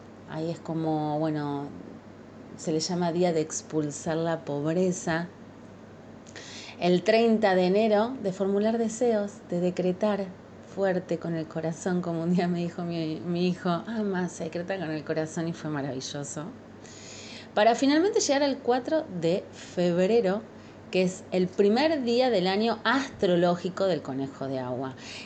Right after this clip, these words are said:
Y el cinco, finalmente, es el festival de las, eh, luces, que son esas como globitos de papel que,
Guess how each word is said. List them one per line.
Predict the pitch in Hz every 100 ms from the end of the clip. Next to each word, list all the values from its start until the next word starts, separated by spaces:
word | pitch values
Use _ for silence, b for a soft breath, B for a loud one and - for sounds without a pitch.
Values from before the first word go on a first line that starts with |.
| -
Y | 240
el | 277
cinco, | 269 - 403 370 311 311 320
finalmente, | - 247 262 277 285 311
es | 311 247
el |
festival | 226 196 - 208 208 240 277
de | 220
las, | 196 208 233 233 -
eh, | 170 160 156 151 -
luces, | 180 247 277 - 160 147 - B B B B -
que | 220
son | 214 247
esas | 277 269 262 240 220
como | - 185 170 165 165 160
globitos | 165 170 - 208
de | 170
papel | - 147 196 196 208 311 B B B B B B -
que, | 190 175 165 160 160 160 156